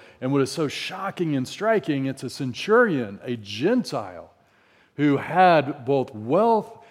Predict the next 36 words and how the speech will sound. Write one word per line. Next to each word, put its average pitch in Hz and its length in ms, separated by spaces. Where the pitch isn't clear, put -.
and 160 260
tragedy 135 720
in 120 60
his 117 180
life, 139 460
and 123 80
he 123 80
chose 175 400
to 139 160
trust - 600
not 190 200
just 160 280
in 135 120
Jesus, 143 520
but 131 220
his 131 220
very 139 360
word. 107 840
And 127 120
by 139 140
doing 143 480
so, 123 380
Jesus 131 460
says, 123 260
"This 139 240
is 127 180
the 131 60
greatest 131 560
faith, 143 360
essentially, 117 500
I've 107 100
seen 135 280
in 110 100
all 113 180
of 110 140
Israel." 113 640